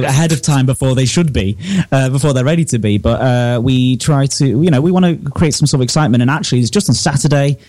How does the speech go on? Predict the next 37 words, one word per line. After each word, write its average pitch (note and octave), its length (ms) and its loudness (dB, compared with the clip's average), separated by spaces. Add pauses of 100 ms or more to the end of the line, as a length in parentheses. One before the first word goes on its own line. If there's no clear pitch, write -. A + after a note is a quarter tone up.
so - 140 -2
we'll C#3 160 2
leave E3 200 2
it. F2 120 0
We'll C3+ 120 0
leave C#3 220 2
it - 120 -2
to C#3 140 0
the C3 100 2
really C3+ 220 2
exciting, A#2 460 2 (100)
the - 100 0
excitement, A2+ 400 0
so - 100 -2
it A#2+ 60 -2
can A#2+ 80 -2
be A#2 220 0 (180)
a, A#2 60 0
a, C#3 400 2
a A#2+ 60 -2
true D#3 180 0
surprise B2+ 340 -2
on B2 80 0
Saturday A#2 340 -2
when G#2+ 200 2
we, G#2+ 180 2 (720)
when A#2 160 2
we A#2+ 80 2
appear C3 260 0
with B2 160 0
whatever C3+ 320 0
it C3+ 140 0
is C3+ 140 0
that B2 100 0
we C#3+ 120 2
appear E3+ 260 0
with. G2 200 -2